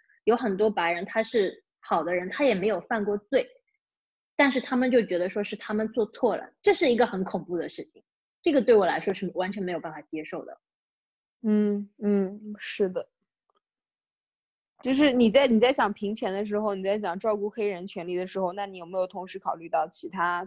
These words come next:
Speaker 2: 族裔的，他们的权利？
Speaker 1: 对。
Speaker 2: 就是如果你强调公平的话，那是不是所有的人都要公平？
Speaker 1: 对，对，我，我的意思是说，就是所有的人都应该生而就是平等。就是说，
Speaker 2: 嗯。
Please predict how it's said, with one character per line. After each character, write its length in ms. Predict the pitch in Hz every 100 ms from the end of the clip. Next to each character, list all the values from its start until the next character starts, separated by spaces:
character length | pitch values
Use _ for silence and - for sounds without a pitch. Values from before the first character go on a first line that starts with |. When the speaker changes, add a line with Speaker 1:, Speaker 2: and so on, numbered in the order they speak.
| -
Speaker 2:
族 160 | 156
裔 180 | 165 170
的， 300 | 147 101 - _
他 220 | - 208
们 100 | 208
的 100 | 160
权 280 | 156 - -
利？ 200 | - 427 _ _ _ _ _ _ _
Speaker 1:
对。 260 | 202 175 156
Speaker 2:
就 80 | 208
是 160 | - 175 165
如 140 | 180 196
果 140 | 202
你 40 | 185
强 160 | 190
调 160 | 190 190
公 220 | 202 208
平 160 | 196 170
的 100 | 185
话， 140 | 180
那 160 | 185 196
是 140 | 196
不 60 | 185
是 100 | 180
所 180 | -
有 60 | 185
的 100 | 165
人 160 | 151 151
都 160 | 160
要 140 | 160 -
公 260 | - 156
平？ 180 | - - _ 190 _ _ _ _ _ _ _ _ _ _
Speaker 1:
对， 180 | 202 - _ _ - 190 -
对， 200 | 220 190
我， 120 | 190 190
我 160 | 190 190
的 100 | 240
意 160 | 262
思 240 | 247 208 190
是 280 | - 214
说， 200 | 196 202
就 140 | 185 208
是 340 | 202 190 - -
所 260 | - 196
有 160 | 247 247
的 140 | 190
人 240 | 175 165 185
都 180 | 226 214
应 200 | 220 214
该 280 | 226 220 214 - -
生 260 | - - 226
而 240 | 180 180
就 140 | 170 180
是 80 |
平 360 | 165 - 160 190
等。 300 | 185 - 170
就 80 | 240
是 60 |
说， 100 | 247 254
Speaker 2:
嗯。 80 | 202